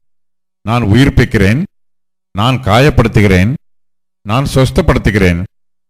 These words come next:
என் கைக்கு தப்புவிப்பார் இல்லை. நான் என் கரத்தை வானத்திற்கு நேராக உயர்த்தி,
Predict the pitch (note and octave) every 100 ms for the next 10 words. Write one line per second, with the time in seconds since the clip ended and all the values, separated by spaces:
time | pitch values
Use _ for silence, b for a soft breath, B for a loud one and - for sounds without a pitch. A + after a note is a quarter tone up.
0 | _ _ - B2+ - B2 E3 D3+ - A2
1 | - C#3 G#2+ A2 A#2 F#2 G2 F2 _ _
2 | _ _ _ _ _ _ _ - G#2+ D#3
3 | F#3 E3+ C3+ A2+ D#3+ F#3+ B2+ A2 D3 D#3+
4 | E3 - A#2 A#2 B2+ B2+ A#2 G#2+ G#2+ C3